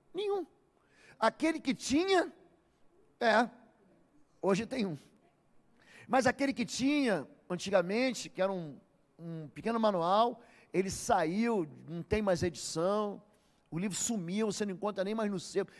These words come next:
nem no sebo virtual você não encontra. Sabe quantas igrejas ministram sobre abuso infantil? Eu escrevi um outro livro, por acaso, lancei na semana passada, foi acaso mesmo,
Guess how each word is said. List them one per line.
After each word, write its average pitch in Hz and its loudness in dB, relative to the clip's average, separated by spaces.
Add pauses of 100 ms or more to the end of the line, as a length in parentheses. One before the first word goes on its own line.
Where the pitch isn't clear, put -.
(160)
nem 277 2
no 277 0
sebo 233 0
virtual 196 0
você 196 -2
não 180 -6
encontra. 135 -10 (1600)
Sabe 311 6
quantas 277 4
igrejas 208 6
ministram 190 -2
sobre 214 0
abuso 180 -2
infantil? 175 -6 (2250)
Eu 262 12
escrevi 233 0
um 247 0
outro 247 2
livro, 214 0
por 233 0
acaso, 202 2
lancei 190 0
na 220 -2
semana 208 2
passada, 190 2
foi 220 0
acaso 202 4
mesmo, 170 -2